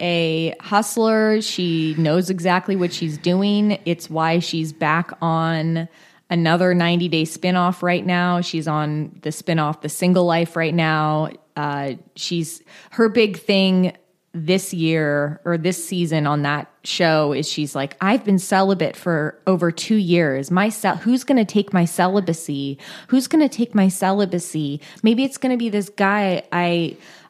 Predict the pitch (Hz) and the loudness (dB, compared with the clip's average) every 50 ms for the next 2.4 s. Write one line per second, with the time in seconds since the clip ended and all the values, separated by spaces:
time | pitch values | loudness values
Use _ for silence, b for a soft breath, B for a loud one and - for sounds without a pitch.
0 | B B - 175 160 143 156 160 165 180 165 214 196 - - 214 202 - 214 196 | B B 2 2 4 4 2 0 -2 0 0 0 0 2 2 2 2 2 0 0
1 | - 196 185 175 - 190 190 196 - - - 170 139 123 131 143 - - 175 165 | 2 2 2 2 2 2 0 0 -2 -2 -2 0 2 2 0 0 -2 -2 -4 -4
2 | - - 165 170 170 165 156 | -4 -4 -2 -2 -2 -2 -4